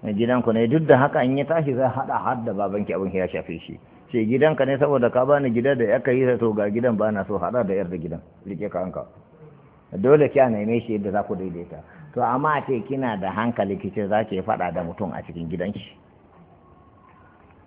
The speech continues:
Eh, ku lura da, ku lura da kyau. Ce za mu yi tare ko ka haɗa ko ka gina gidan? Tare kuke biyan haya gidan, shi ke biyan haya abin shi.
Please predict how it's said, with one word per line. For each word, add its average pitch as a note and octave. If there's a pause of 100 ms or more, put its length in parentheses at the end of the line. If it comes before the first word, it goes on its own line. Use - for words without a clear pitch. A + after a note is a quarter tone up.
(220)
Eh, C#3+
ku C3+
lura F3+
da, G#2+
ku B2+
lura C#3
da C3+
kyau. - (840)
Ce A2+
za B2+
mu C3
yi A#2
tare B2
ko F3+
ka D3+
haɗa B2
ko E3
ka C#3+
gina D3+
gidan? F3 (1080)
Tare C3+
kuke D#3+
biyan D3+
haya D3
gidan, C#3+
shi E3+
ke D3+
biyan B2+
haya G#2+ (180)
abin A#2
shi. A#2+